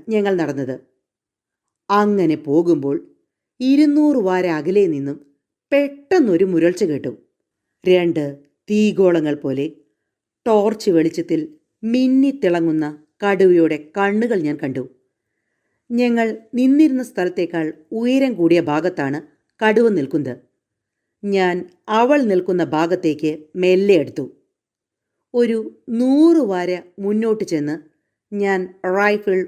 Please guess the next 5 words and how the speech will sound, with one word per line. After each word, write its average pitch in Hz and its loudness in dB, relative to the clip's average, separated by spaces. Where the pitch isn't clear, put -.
ഉന്നം 269 0
പിടിക്കാൻ 185 -2
ശ്രമിച്ചപ്പോൾ 160 -4
ഭയന്നുപോയ 202 2
കടുവ 156 -4